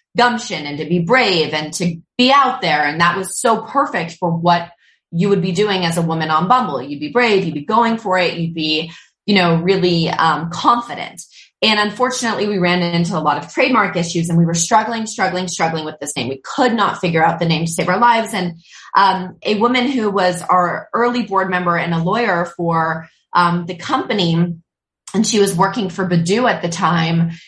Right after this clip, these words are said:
she, um, actually said, "Well, what about Bumble?"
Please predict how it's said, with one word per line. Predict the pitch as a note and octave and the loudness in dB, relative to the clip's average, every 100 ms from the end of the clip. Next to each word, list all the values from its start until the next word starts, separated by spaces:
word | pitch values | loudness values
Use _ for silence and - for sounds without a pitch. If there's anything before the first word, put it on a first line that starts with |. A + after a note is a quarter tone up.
| _ - | _ -12
she, | - - B3+ A#3+ A#3 A3+ | -8 -2 0 2 2 2
um, | A3+ - G3+ F3+ E3+ F3 | 0 2 2 2 0 0
actually | F#3+ F#3+ - - G3 | 0 0 -2 -4 -4
said, | - - E3+ E3 E3 - _ _ - | 0 2 4 2 -4 -8 _ _ -2
"Well, | B3+ | 0
what | C#4 E4 | 2 2
about | F4 A#3+ - | 2 0 2
Bumble?" | A#3+ F#4+ A#3 D#3 F#3+ | 2 2 -2 -2 -8